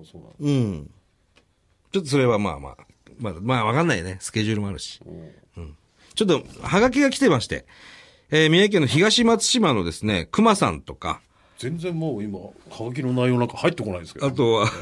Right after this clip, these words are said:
Speaker 2: <laughs> ラジオネーム、クレスポさんっていうね、こちら。
Speaker 1: クレスポ。
Speaker 2: 埼玉県の二十一歳、大学生の男の子なんですけど。
Speaker 1: 元アルゼンチン代表ですね。
Speaker 2: そうですね。
Speaker 1: はい。
Speaker 2: サンドウィッチマン、初めまして。
Speaker 1: 初めまして。
Speaker 2: 初めてはがきを送ります。
Speaker 1: あら、ありがとうございます。
Speaker 2: えー、特に聞きたいことはありません。
Speaker 1: なんだよ。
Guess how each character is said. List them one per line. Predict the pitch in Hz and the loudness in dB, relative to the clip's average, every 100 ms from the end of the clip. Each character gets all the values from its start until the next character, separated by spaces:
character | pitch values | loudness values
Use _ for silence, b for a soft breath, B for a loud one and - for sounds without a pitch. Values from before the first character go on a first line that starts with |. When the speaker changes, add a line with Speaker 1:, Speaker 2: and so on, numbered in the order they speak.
| B | B
Speaker 2:
<laughs> | B B B | B B B
ラ | 160 | 4
ジ | 180 | 6
オ | 190 | 6
ネ | 185 170 | 6 4
ー | |
ム、 | 104 78 - _ _ | 2 -4 -8 _ _
ク | - 175 | 0 4
レ | 233 | 4
ス | - | 4
ポ | 190 | 0
さ | 95 76 | 2 -4
ん | |
っ | |
て | - | -8
い | - | -6
う | |
ね、 | 151 | -4
こ | 233 117 | -2 -2
ち | 113 | 0
ら。 | 95 - - - | 0 -4 -14 -10
Speaker 1:
ク | 90 | -8
レ | |
ス | 90 | -2
ポ。 | 196 | 0
Speaker 2:
埼 | 247 | 2
玉 | 269 262 | 2 2
県 | 202 123 95 | 2 0 0
の | 101 | 0
二 | 160 | 2
十 | 151 | 2
一 | 113 | 0
歳、 | - 92 78 67 | 0 -2 -2 -8
大 | 107 117 | -2 0
学 | 131 - | 0 0
生 | 90 | -2
の | 82 | -4
男 | 92 98 | -6 -6
の | |
子 | 85 | -6
な | 76 | -8
ん | |
で | 98 | -8
す | 90 | -6
け | |
ど。 | 87 | -4
Speaker 1:
元 | |
ア | |
ル | 92 | -4
ゼ | 95 | -2
ン | 87 | -4
チ | 85 | -6
ン | |
代 | 80 | -10
表 | 78 80 | -10 -12
で | |
す | - | -8
ね。 | - | -2
Speaker 2:
そ | 120 | -2
う | |
で | 80 | -2
す | 78 | -8
ね。 | 131 | -10
Speaker 1:
は | - | -10
い。 | - B B B - | -16 B B B 0
Speaker 2:
サ | 208 | 4
ン | |
ド | 247 | 4
ウ | |
ィ | |
ッ | |
チ | 233 | 4
マ | 190 | 4
ン、 | |
初 | 165 | 6
め | 185 | 4
ま | 185 | 4
し | 180 | 2
て。 | 135 95 | 0 0
Speaker 1:
初 | 98 | -4
め | |
ま | 101 | 0
し | |
て。 | |
Speaker 2:
初 | 170 | 2
め | 220 | 4
て | 185 | 4
は | 147 | 2
が | 143 | 2
き | 139 | 2
を | 139 | 0
送 | 120 120 | 2 0
り | |
ま | 101 90 | 0 0
す。 | 104 | -4
Speaker 1:
あ | |
ら、 | 92 - | -6 -4
あ | |
り | 95 | -6
が | 85 | -6
と | |
う | 78 | -8
ご | |
ざ | 80 | -12
い | |
ま | - | -8
す。 | - | 2
Speaker 2:
え | 151 | 2
ー、 | 147 | 4
特 | 226 226 | 2 2
に | 160 | 0
聞 | |
き | - - - | 0 -4 2
た | 190 | 2
い | |
こ | 180 | 4
と | 175 127 | 4 4
は | |
あ | 127 | 4
り | |
ま | 143 127 | 2 2
せ | 120 | 2
ん。 | |
Speaker 1:
な | 92 | 2
ん | 135 | 0
だ | |
よ。 | 104 | -2